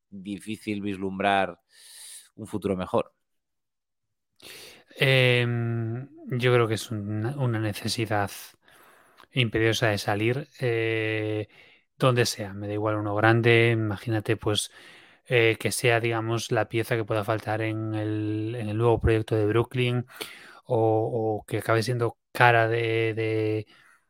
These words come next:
Speaker 2: de Miami o de Lakers o, o que sea un complemento. Imagínate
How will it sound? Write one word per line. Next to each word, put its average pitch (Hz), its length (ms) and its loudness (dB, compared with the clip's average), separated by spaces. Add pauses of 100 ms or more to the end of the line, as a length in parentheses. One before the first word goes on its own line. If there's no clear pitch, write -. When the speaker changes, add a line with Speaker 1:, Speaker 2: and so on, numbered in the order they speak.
(640)
Speaker 2:
de 120 260 0
Miami 120 640 4
o 113 180 -2
de 113 220 0
Lakers 120 800 2
o, 113 560 -4
o 135 180 -2
que 120 140 -2
sea 151 200 2
un 190 60 2
complemento. 110 960 0 (360)
Imagínate 139 640 2